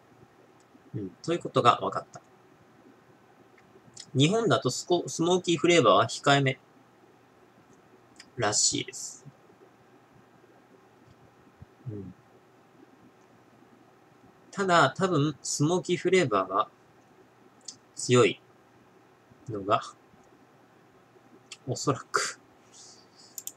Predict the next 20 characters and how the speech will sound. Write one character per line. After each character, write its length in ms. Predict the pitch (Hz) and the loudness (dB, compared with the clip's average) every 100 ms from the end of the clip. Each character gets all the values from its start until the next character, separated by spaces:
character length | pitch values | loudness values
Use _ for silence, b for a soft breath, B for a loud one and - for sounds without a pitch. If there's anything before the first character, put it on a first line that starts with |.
| - _ _ _ _ _ _ _ _ _ - | -20 _ _ _ _ _ _ _ _ _ -6
角 400 | - 123 - 117 | -4 -2 0 0
瓶 260 | 113 101 | 0 -4
で 120 | 95 95 | -4 -6
は 60 | |
な 60 | - | -8
い 20 | - - - - - _ _ _ _ _ _ - - - _ - - - - - | -18 -18 -16 -18 -20 _ _ _ _ _ _ -20 -20 -20 _ -20 -16 -12 -10 -10
か 100 | - _ - _ - - 104 | -12 _ -18 _ -20 -20 -16
と。 360 | 95 - - | -14 -4 -2
間 120 | 104 | -2
違 20 | 90 | -4
い 40 | |
な 120 | - - | -12 -12
く。 280 | - - - - - - - 131 - - _ - - - - - - - - | -12 -14 -20 -20 -4 -2 -2 -10 -16 -20 _ -20 -20 -14 -14 -14 -20 -20 -10
間 100 | - 285 | 2 4
違 340 | 349 127 - | 4 2 -2
い 40 | |
な 80 | - | -6
く。 380 | - - - - - - - - - - - - _ _ - - - - - - - - - - _ - - - - - - - - - - - - - | -14 -14 -12 -12 -14 -6 -4 -4 -10 -20 -20 -20 _ _ -20 -20 -20 -20 -20 -20 -20 -20 -20 -20 _ -20 -20 -20 -20 -20 -20 -20 -20 -20 -20 -14 -14 -10
う 40 | 117 | -4
ん。 240 | - | -4